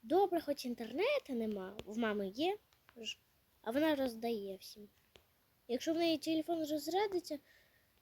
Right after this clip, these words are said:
то, ну, буде там тридцять сім,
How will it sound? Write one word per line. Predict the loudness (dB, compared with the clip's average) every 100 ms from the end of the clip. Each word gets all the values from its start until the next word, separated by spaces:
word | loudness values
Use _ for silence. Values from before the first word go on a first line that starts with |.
| _
то, | 0 2 2 0 -2 _ _ -2
ну, | 2 2 0 -8 -6
буде | -4
там | -4 -6 -6 -6
тридцять | -2 0 -2 -6
сім, | -8 -4 2 4 2